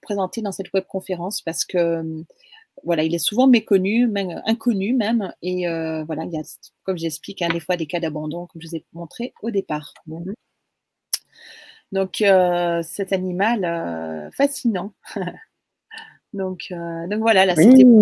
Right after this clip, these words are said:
Speaker 1: avec un petit chat, hein,
Speaker 2: C'est
Speaker 1: de,
Speaker 2: ça.
Speaker 1: ouais, il avait, euh, quatre, cinq semaines à peine, celui-là. Mm.
Speaker 2: <laughs>
Speaker 1: Alors, du coup, euh, ce soir, en fait, ce que je voudrais déjà, euh, vous présenter, c'est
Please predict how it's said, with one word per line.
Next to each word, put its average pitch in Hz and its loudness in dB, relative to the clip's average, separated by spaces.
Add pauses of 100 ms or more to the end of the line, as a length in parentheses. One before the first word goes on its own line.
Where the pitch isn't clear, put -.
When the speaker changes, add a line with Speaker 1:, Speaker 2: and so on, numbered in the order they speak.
(720)
Speaker 1:
avec 214 -2
un 226 2
petit 196 -8
chat, 151 0
hein, 175 -8 (500)
Speaker 2:
C'est 196 -2
Speaker 1:
de, 190 2
Speaker 2:
ça. 175 -6 (400)
Speaker 1:
ouais, 202 0 (100)
il 208 0
avait, 190 2
euh, 175 -2
quatre, 196 -6
cinq - -8
semaines 160 -8
à 160 -12
peine, - -18
celui-là. - -16 (420)
Mm. - -12 (460)
Speaker 2:
<laughs> 160 -6 (1500)
Speaker 1:
Alors, 208 4 (100)
du 240 4
coup, 330 6
euh, 226 8
ce 226 0
soir, 311 2
en 233 2
fait, 294 2
ce - -12
que 285 4
je 254 0
voudrais 262 0
déjà, 277 4 (120)
euh, 185 6 (160)
vous 202 -8
présenter, 254 0
c'est 233 0